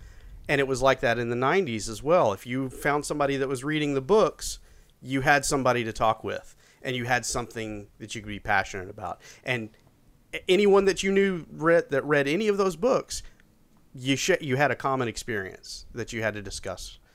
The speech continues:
And now you know, people ask, "Have, have you seen Bad Batch?" I haven't. Am I going to? Yeah, I'm gonna get to it at some point.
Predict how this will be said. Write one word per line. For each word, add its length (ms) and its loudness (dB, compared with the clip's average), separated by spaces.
And 460 -4
now 760 4
you 120 -2
know, 120 -2
people 360 2
ask, 420 2
"Have, 320 0
have 220 -6
you 100 -10
seen 300 -8
Bad 240 2
Batch?" 380 -2
I 140 6
haven't. 360 0
Am 140 4
I 100 6
going 320 4
to? 260 -4
Yeah, 300 4
I'm 140 0
gonna 140 2
get 180 0
to 120 -8
it 80 -4
at 80 -12
some 220 -6
point. 280 0